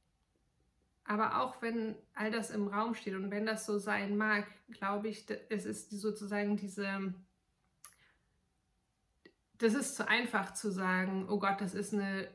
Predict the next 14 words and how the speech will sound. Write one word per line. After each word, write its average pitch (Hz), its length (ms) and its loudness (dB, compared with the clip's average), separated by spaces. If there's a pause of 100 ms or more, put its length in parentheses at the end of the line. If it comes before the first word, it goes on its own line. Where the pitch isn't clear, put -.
(300)
äh, 196 220 -2
schlimme - 800 -4
Entwicklung“, 226 720 0
weil 196 220 0
das 202 220 -4
von 190 300 -4
der 185 520 -2 (600)
unlichten 214 520 0
Seite, 180 340 -2
die 185 220 -6
uns 185 280 -8
sozusagen 190 460 -6
herunterziehen 185 1200 -2
möchte, 185 600 -6